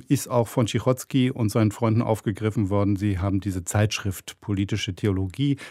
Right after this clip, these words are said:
Was sie aber da vor allen Dingen fasziniert an Schmidt, um's ganz kurz zu machen, ist der Antiliberalismus, die Kritik der liberalen Demokratie.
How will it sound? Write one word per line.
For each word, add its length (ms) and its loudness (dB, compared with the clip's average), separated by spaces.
Was 160 4
sie 100 6
aber 160 4
da 100 6
vor 160 -2
allen 140 4
Dingen 180 8
fasziniert 540 2
an 100 0
Schmidt, 360 2
um's 280 -4
ganz 240 4
kurz 280 -2
zu 100 0
machen, 260 6
ist 200 -2
der 180 -2
Antiliberalismus, 1120 2
die 100 -14
Kritik 640 -10
der 220 2
liberalen 920 4
Demokratie. 960 2